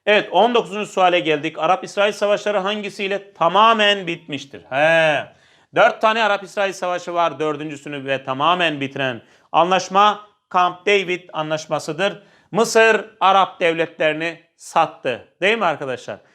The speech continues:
Ve o güne kadarki bütün Arapların emekleri boşa gitti. Evet, Balfour Deklarasyonu Filistin'de İsrail Devleti'ni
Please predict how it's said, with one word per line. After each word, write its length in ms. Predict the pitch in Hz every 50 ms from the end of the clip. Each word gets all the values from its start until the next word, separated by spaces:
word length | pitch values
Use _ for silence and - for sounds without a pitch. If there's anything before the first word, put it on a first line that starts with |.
| _ _ - 151
Ve 240 | 190 208 202 - - -
o 140 | 190 190
güne 220 | 175 185 180 165 -
kadarki 400 | 160 147 147 147 139 - - 139
bütün 280 | 151 151 214 220 220
Arapların 540 | 202 170 160 147 139 143 139 139 135 135 135
emekleri 720 | 139 135 127 127 120 - - 123 123 165 185 175 175 _ -
boşa 280 | 151 139 127 - 120
gitti. 400 | 107 107 98 - - - - _ _ _ _ _ _ _ _ _ -
Evet, 320 | 190 190 156 113 - - - _ _ -
Balfour 500 | 147 185 208 214 214 214 214 214 196 185
Deklarasyonu 800 | 196 - - 190 190 196 185 185 - 196 190 202 202 202 185 - - _ _ _ _ _ -
Filistin'de 480 | 180 196 214 208 - 220 208 196 202
İsrail 380 | 190 - - 208 208 208 208 185
Devleti'ni 640 | 202 190 196 185 190 196 196 196 190 180 - _